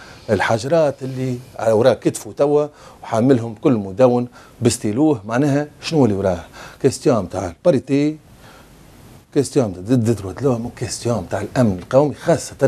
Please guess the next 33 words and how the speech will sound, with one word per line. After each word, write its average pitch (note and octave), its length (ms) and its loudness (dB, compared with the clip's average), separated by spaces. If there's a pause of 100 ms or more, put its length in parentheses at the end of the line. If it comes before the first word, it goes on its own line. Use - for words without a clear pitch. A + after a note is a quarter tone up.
(120)
وانه B2+ 440 0 (640)
معلش B2 360 2 (120)
خويا G2+ 240 -2
رياض A2+ 260 0
البارح G2 320 2
مسؤول A#2 520 -4
اممي F2 340 -4
بارز F#2 440 0 (120)
فهمني G2+ 400 -6
قال B2+ 380 0
انه G#2 300 -8 (120)
هناك A2 360 -2
بعض A2 300 2
الاحزاب G#2 420 -4 (680)
في E3 200 4 (220)
دول F#2 500 0 (100)
ما G2+ 240 -4
يسمى F2+ 360 -4
بالربيع G#2 380 -4
العربي C#3 640 -2 (560)
تم D#3+ 180 4
تطهير A2 320 -2
الارهاب B2 640 0
فهمني A#2 320 -2
تحت - 360 -6
قناع G2+ 280 -2
السياسه، - 460 0 (180)
معناها G2+ 260 0
ناس B2 320 2
تعمل A2+ 260 -8
في - 60 -8
السياسه C#3 640 0
ولكن A2 440 -2